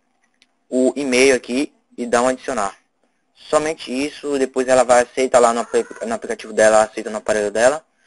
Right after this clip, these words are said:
E aqui você não tem um acesso ao histórico, mas no seu aparelho, se vocês dão uma olhada aí, vai ter um acesso. Agora vamos,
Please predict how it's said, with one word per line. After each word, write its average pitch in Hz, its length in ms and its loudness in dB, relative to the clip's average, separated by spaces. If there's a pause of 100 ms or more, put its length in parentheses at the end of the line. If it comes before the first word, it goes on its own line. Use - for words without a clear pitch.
(420)
E 131 600 -2 (360)
aqui 131 240 0
você 160 220 -4
não 160 80 -10
tem 160 140 -4
um 165 40 2
acesso 151 380 -2
ao 160 80 4
histórico, 120 500 2
mas 113 160 -6
no 117 140 -8
seu 123 160 -2
aparelho, 117 540 0
se 107 100 -20
vocês 110 180 -14
dão 110 120 -6
uma 110 80 -4
olhada 104 260 -2
aí, 104 180 -10 (760)
vai 110 140 2
ter 120 160 -6
um 131 260 -4
acesso. 110 360 -2
Agora 110 200 2
vamos, 120 160 -8